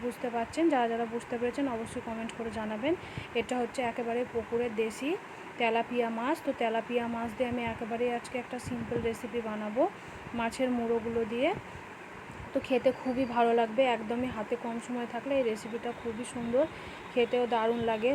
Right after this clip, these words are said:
তো আমি এখানে তিনটে নিয়ে নিয়েছি লঙ্কা। তো আপনারা যেরকম পরিমাণে ঝাল খেতে চান একটু তার পরিমাণটা বাড়িয়ে নেবেন ঝালের। তো আমি এখানে একদমই সরু সরু করে পেঁয়াজ কুচি করে নিয়েছি।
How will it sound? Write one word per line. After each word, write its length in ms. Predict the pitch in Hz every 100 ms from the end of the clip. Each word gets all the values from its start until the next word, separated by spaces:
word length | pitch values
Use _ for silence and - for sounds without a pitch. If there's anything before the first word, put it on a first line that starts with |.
| 277
তো 40 | 240
আমি 100 | 233
এখানে 200 | 240 240 233
তিনটে 280 | 233 226 240 233
নিয়ে 140 | 226 220
নিয়েছি 320 | 220 - 330 480 - - - - - - - 233 240 233
লঙ্কা। 340 | 226 220 254 415 - - -
তো 40 | 320 262
আপনারা 240 | 269 262 254
যেরকম 260 | 247 254 254
পরিমাণে 320 | 254 247 247 247
ঝাল 160 | 233 233 226
খেতে 180 | 233 233
চান 120 | 285 330
একটু 140 | 247 247 240
তার 140 | 233 233
পরিমাণটা 400 | 233 233 226 220 226
বাড়িয়ে 220 | 214 220 220
নেবেন 200 | 247 294
ঝালের। 300 | 240 220 262 359 - - - -
তো 40 | 269
আমি 80 | 254
এখানে 180 | 247 254 240
একদমই 280 | 220 247 254
সরু 140 | 262 247
সরু 120 | 254 247
করে 120 | 262 247
পেঁয়াজ 240 | 240 233 -
কুচি 180 | 233 233 247
করে 140 | 240 233
নিয়েছি। 320 | 233 -